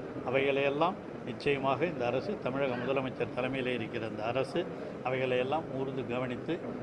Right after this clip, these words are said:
நிச்சய-, பணிகளை நியமிப்பார்கள். இது போன்ற இந்த வனத்துறைகளிலே இருக்கிற யானை புகுவது, புலிகள் புகுவது போன்ற இடங்களிலெல்லாம் கூட வனத்துறையில் இருக்கிற அதிகாரிகளை நியமிப்பதற்கான ஏற்பாடுகள் எல்லாம் செய்யப்பட்டிருக்கின்றன.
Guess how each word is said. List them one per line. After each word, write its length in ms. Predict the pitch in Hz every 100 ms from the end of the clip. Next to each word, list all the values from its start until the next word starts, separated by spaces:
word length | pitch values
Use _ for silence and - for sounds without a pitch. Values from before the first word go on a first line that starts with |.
| -
நிச்சய-, 360 | 127 117 135 123 117 123 123 107
பணிகளை 400 | 123 139 135 139
நியமிப்பார்கள். 720 | 120 123 120 120 104 95 117 - - - -
இது 100 | 143
போன்ற 340 | 143 170 185 170
இந்த 140 | 151
வனத்துறைகளிலே 840 | 131 143 175 175 165 160 151 147 143
இருக்கிற 400 | 139 123 135 123 107
யானை 280 | 135 147 135
புகுவது, 640 | 127 120 120 117 127 - - - - -
புலிகள் 380 | 160 165 156 -
புகுவது 480 | 127 123 120 131 131 -
போன்ற 240 | 139 127
இடங்களிலெல்லாம் 840 | 117 139 147 143 131 123 120 117 -
கூட 320 | 123 151 175 175 - - -
வனத்துறையில் 680 | 135 165 - 151 143 127
இருக்கிற 380 | 127 123 143 160
அதிகாரிகளை 640 | 147 135 143 131 131 120
நியமிப்பதற்கான 760 | 107 135 147 - 131 - 117 110
ஏற்பாடுகள் 520 | 120 135 147 135 123
எல்லாம் 280 | 117 120 151 - - - -
செய்யப்பட்டிருக்கின்றன. 1000 | 143 165 160 127 117 107 110 101 117 123